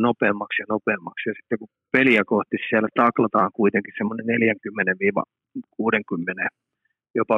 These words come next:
vähän perkkaisemmissakin peleissä, niin painetaan siihen, siihen kategoriaan tota kamppailupelaamista ja, ja, ja tää luistelun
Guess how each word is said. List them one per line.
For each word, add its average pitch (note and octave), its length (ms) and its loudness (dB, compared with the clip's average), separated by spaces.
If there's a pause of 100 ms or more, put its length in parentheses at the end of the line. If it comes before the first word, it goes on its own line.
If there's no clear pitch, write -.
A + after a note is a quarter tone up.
vähän G#2+ 180 4 (200)
perkkaisemmissakin G#2+ 760 0
peleissä, G#2+ 320 -2
niin A#2 160 -12
painetaan A2 440 0
siihen, A2 240 2 (1300)
siihen A#2+ 280 4
kategoriaan G#2 680 2
tota A2 160 2 (100)
kamppailupelaamista A2 1040 0 (100)
ja, G#2 60 -6 (360)
ja, - 80 -12 (100)
ja G#2 60 -6 (120)
tää A2 220 -2
luistelun A2 500 2